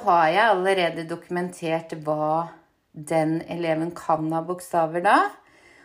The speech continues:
og så kan jeg lett legge disse brettene ved siden av hverandre når hele klassen er kartlagt, og så ser jeg, er det noen som går igjen, ser vi det her enkelt.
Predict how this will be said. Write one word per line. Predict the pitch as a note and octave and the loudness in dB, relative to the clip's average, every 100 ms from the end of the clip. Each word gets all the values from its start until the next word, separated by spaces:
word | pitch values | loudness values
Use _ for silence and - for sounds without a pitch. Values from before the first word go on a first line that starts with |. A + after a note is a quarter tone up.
| _ | _
og | - - | -8 -2
så | G3+ | -2
kan | F#3+ F3+ F3+ | 0 -2 0
jeg | G3 F#3 D#3+ | 0 0 -2
lett | E3 - _ - G3+ F#3+ | -6 -10 _ -16 -10 -4
legge | F#3+ E3+ D3 D#3+ | -4 -4 -6 -8
disse | E3+ - - D#3+ D#3+ D#3+ - _ _ _ _ _ _ _ _ _ _ | -10 -14 -6 0 0 -2 -12 _ _ _ _ _ _ _ _ _ _
brettene | - G3 G3 - - G#3 G#3+ | -6 -2 -2 -2 0 2 2
ved | A3 | -2
siden | G#3+ F#3+ | -4 -2
av | F3+ | 0
hverandre | F3+ F#3 F#3 G#3+ | 0 0 -2 -2
når | G3+ G3 G3 | -2 -2 -4
hele | G3+ F3 E3+ | -4 -4 -4
klassen | F#3+ F#3+ F#3 | -4 -4 -4
er | F#3 | -4
kartlagt, | G#3+ G3 - B3 F4 - | -2 -4 0 2 2 0
og | A3+ | -8
så | A3+ C#4 | -6 -8
ser | - - G3 D#3+ E3 | -10 -8 -6 -4 0
jeg, | |
er | F3+ F3+ E3 E3 F3 | 2 2 2 0 2
det | A3 A#3 A#3 | 2 2 0
noen | A3+ G3 E3 | -4 -6 -6
som | D#3+ F3 | -6 -4
går | F3 F3 F3 | -2 -2 0
igjen, | E3+ E3+ F3+ F3+ | 0 0 -2 -6
ser | - - E3+ D#3+ | -10 -8 -8 -6
vi | D#3 | -6
det | E3 | -4
her | E3 D#3+ | -4 -2
enkelt. | D3+ D3 D#3 - - | -4 -4 -8 -10 -18